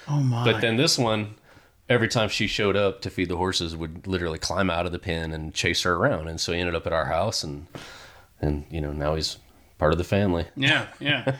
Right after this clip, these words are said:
Speaker 2: <laughs>
Speaker 1: So you're a big reader of Norman Rockwell, uh, like, his autobiography, you said.
Speaker 2: Yeah.
Speaker 1: Okay.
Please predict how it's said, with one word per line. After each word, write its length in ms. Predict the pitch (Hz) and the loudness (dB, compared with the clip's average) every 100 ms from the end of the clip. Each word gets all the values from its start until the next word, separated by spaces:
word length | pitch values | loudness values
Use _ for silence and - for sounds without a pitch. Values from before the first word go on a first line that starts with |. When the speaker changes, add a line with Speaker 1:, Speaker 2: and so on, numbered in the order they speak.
| 127 | -4
Speaker 2:
<laughs> 180 | - 110 | -6 -6
Speaker 1:
So 140 | - 131 | 0 2
you're 240 | 123 120 | 2 2
a 40 | 117 | -2
big 240 | 131 123 | -2 -2
reader 300 | 131 123 120 | 0 2 2
of 200 | 117 117 | 2 2
Norman 340 | 123 120 117 113 | 2 2 0 -2
Rockwell, 680 | 110 110 123 113 113 117 110 | -2 -4 -2 -2 -2 -6 -8
uh, 220 | 110 107 | -8 -8
like, 160 | 107 107 | -8 -10
his 120 | 117 | -2
autobiography, 800 | 110 113 110 110 110 113 110 113 110 | 0 2 0 0 0 -4 -8 -8 -6
you 80 | |
said. 380 | 107 117 110 113 | 0 2 2 0
Speaker 2:
Yeah. 120 | - 113 | -2 -4
Speaker 1:
Okay. 360 | - 113 120 | 0 -2 -2